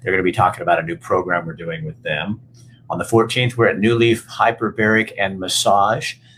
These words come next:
And on Thursday, I'm hoping to get Donna Ream to talk about Dairy Mart on the Thursday the fifteenth, but I'll let you know. I'll keep you kinda posted.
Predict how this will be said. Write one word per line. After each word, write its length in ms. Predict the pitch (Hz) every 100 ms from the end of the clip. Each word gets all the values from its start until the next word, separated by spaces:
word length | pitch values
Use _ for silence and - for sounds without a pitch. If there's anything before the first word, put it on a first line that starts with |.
| _ _ -
And 260 | 90 92
on 160 | 87 85
Thursday, 640 | - - 135 147 131 127
I'm 100 | 98
hoping 400 | 90 117 131 131
to 80 | 107
get 200 | 98 85
Donna 280 | 92 92 87
Ream 240 | 85 82 80
to 60 |
talk 300 | 78 80 78
about 320 | - 76 -
Dairy 240 | 78 76 73
Mart 260 | 71 69
on 220 | - 67 65
the 100 | -
Thursday 460 | - 80 80 78
the 100 | -
fifteenth, 560 | - 67 - - 69 -
but 100 | 69
I'll 120 | 69
let 180 | 71 65
you 100 | 71
know. 140 | 67 67
I'll 140 | 69
keep 240 | - -
you 60 | -
kinda 240 | - 73 -
posted. 400 | 67 - - 60